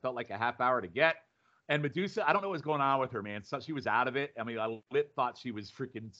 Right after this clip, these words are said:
like, on drugs in this match 'cause she seemed really, really out of it. Um, I went a three quarters of a star on this. This match was not good. Souza, how about you?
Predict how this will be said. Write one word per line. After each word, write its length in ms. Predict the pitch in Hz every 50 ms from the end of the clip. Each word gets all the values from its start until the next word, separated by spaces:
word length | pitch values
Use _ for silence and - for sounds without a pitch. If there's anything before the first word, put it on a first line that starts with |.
| _ -
like, 220 | 113 110 110 -
on 160 | 101 101 101 95
drugs 260 | 98 107 110 92 95
in 60 | 90
this 140 | 92 95 -
match 220 | 107 95 95 -
'cause 100 | - 92
she 140 | - 123 113
seemed 180 | - 120 101 90 85
really, 320 | 92 110 110 110 104 101 98
really 240 | 98 98 92 90
out 160 | 90 90 92 90
of 80 | 76
it. 100 | 78 82 _ _ _ _ _ _ _ _ _ - -
Um, 240 | 104 98 95 92 - -
I 100 | 135 151
went 220 | 170 170 165 143 - _ -
a 120 | 123 120 117
three 320 | - _ 170 143 143 131
quarters 400 | - - 127 117 110 110 107 87
of 100 | 104 92
a 60 | 95
star 340 | - - - 98 101 104 98
on 140 | 87 87 87
this. 180 | 87 87 -
This 180 | - 113 110 - -
match 200 | 113 110 - -
was 200 | 80 76 71 76
not 320 | 90 95 92 95 - -
good. 260 | 92 82 80 73 -
Souza, 340 | - - 107 110 104 101 104
how 120 | 101 101 95
about 200 | 95 95 90 85
you? 220 | 87 82 76 -